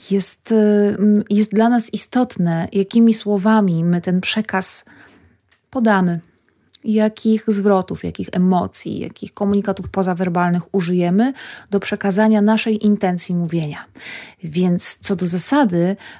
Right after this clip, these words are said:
można by powiedzieć, że te porzekadła nie mają złej intencji, natomiast mogą wyrządzić dużo krzywd. E, i tak jak powiedziałaś, Moniko, że to są takiego rodzaju zaklęcia, że tak jakby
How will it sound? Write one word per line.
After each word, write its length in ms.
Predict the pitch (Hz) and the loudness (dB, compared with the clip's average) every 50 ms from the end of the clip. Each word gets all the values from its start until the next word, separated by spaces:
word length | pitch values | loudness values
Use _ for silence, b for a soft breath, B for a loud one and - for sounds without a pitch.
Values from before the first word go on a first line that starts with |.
| B | B
można 500 | 180 185 202 208 220 240 254 233 226 202 | 2 4 6 6 6 4 4 2 2 2
by 100 | 175 165 | 0 -2
powiedzieć, 440 | 165 175 160 143 147 156 151 180 185 | -4 -8 -8 -8 -8 -6 -6 -6 -4
że 120 | 180 175 | -4 -4
te 80 | 170 180 | -4 -6
porzekadła 760 | - - 175 175 180 180 - 226 226 208 190 175 165 165 - - _ - | -4 -2 -2 -2 -2 -2 -2 -2 0 0 0 0 -2 -4 -6 -8 _ -2
nie 260 | 185 190 190 190 190 | 2 2 4 4 6
mają 480 | 190 196 226 277 330 320 240 185 175 | 6 6 6 4 4 4 2 2 0
złej 280 | 160 151 170 160 - - | -2 -4 -6 -6 -6 -6
intencji, 680 | 165 160 160 - 147 143 151 - - - 170 202 247 254 B B B B B B | -8 -10 -10 -10 -12 -12 -10 -10 -10 -8 -8 -8 -8 -8 B B B B B B
natomiast 580 | 285 277 - 214 202 202 220 233 226 - - - | -10 -6 -4 -2 0 0 0 0 -2 -4 -4 -2
mogą 540 | 196 202 202 208 214 233 254 262 254 226 | 2 4 6 6 6 4 4 2 2 0
wyrządzić 800 | 196 170 180 180 165 160 165 156 160 165 165 190 240 247 - - B B B B B B B B - | 2 2 0 0 0 -2 -2 -2 -2 -2 -2 -2 -4 -6 -8 -12 B B B B B B B B -14
dużo 540 | 180 165 156 175 165 156 156 143 147 190 214 | -14 -8 -2 -2 -2 -2 -2 -4 -4 -4 -4
krzywd. 460 | 214 - - - 156 - - - - _ B B B B B B B B B B B B _ - 208 | -2 -2 -2 -2 -2 -4 -6 -14 -20 _ B B B B B B B B B B B B _ -2 0
E, 340 | 190 185 185 185 185 185 - | 0 2 2 0 -2 -2 -4
i 80 | - 185 | -6 -4
tak 160 | - 190 - | -4 -4 -2
jak 120 | 202 185 - | -2 -4 -2
powiedziałaś, 520 | 196 185 196 190 226 247 247 220 - - | -2 0 2 2 2 2 2 0 -2 -2
Moniko, 420 | 180 175 175 170 170 - 175 170 | -2 -2 0 -2 -2 -4 -4 -4
że 200 | 165 165 170 165 | -4 -2 -2 -4
to 160 | 165 - 180 160 | -6 -6 -8 -8
są 160 | - 170 165 | -8 -8 -10
takiego 340 | - 165 - - 165 170 175 | -12 -12 -12 -10 -6 -6 -4
rodzaju 300 | 175 160 180 175 170 170 | -4 -2 -2 -2 -2 -2
zaklęcia, 800 | - 156 - - 151 170 196 247 285 277 226 - - 160 156 151 | -4 -4 -6 -6 -2 0 2 4 4 4 2 2 0 -4 -6 -8
że 80 | 160 | -8
tak 160 | 160 - 160 | -12 -12 -12
jakby 320 | 170 160 156 151 165 165 | -12 -12 -10 -8 -8 -8